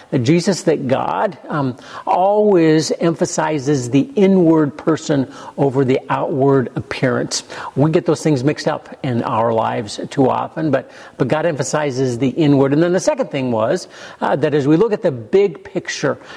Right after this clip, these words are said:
as we look at from, get things from God's perspective or, or from eternity, uh, we see and saw and know that God has saved the best for last. Hope those will continue to remain with you.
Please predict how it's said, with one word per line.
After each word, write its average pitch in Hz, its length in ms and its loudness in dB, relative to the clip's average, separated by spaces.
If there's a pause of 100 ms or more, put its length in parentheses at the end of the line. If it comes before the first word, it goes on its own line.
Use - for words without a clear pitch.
as 147 240 0
we 147 80 4
look 160 140 2
at 147 100 0
from, 131 280 0 (100)
get 170 220 0
things 147 200 2
from 131 180 0
God's 143 300 -2
perspective 139 640 -4
or, 120 160 -2 (240)
or 127 100 -4
from 139 180 2
eternity, 135 600 -2
uh, 190 200 -4
we 139 160 2
see 160 400 4
and 120 180 -2
saw 143 320 -2
and 127 260 -2
know 131 460 0 (320)
that 123 140 0
God 143 280 -2
has 135 200 -8
saved 135 440 0
the 117 200 0
best - 640 -4 (280)
for 123 200 -2
last. 110 480 -4 (200)
Hope - 420 -6
those 165 180 2
will 151 80 0
continue 135 480 0
to 127 180 -4
remain 127 640 2
with 123 260 0
you. 139 220 0